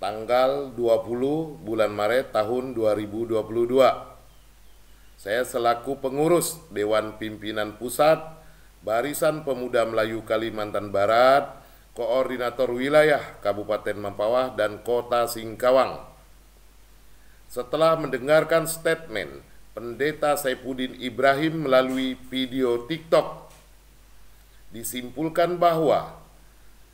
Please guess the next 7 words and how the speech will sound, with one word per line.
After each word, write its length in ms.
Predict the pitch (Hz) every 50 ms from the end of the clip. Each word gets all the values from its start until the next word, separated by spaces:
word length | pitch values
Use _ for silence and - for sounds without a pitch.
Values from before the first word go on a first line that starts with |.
| _ - - - - - _
ucapannya 1040 | - 127 131 - - 147 135 - - - 170 170 180 185 190 185 190 190 190 190 190 - - - - - - - - _ _ _ - - - - -
merupakan 960 | 110 120 127 127 - - 160 160 156 160 - 170 165 165 165 165 165 160 143 - - - - - - - - - 135
ujaran 640 | 139 139 120 110 143 165 160 165 165 165 170 170 160
kebencian, 720 | - 180 175 160 190 185 185 - 175 190 180 147 98 - - - - - - - - - - - - - -
penghinaan, 880 | 196 208 202 180 160 160 185 180 180 185 175 165 165 143 113 82 78 - - - - - - - -
penistaan 1120 | - 180 202 202 202 190 180 185 175 - - - 170 165 139 127 170 170 156 147 131 131 -
terhadap 880 | 143 135 123 - - - - 147 160 156 151 143 120 - - - -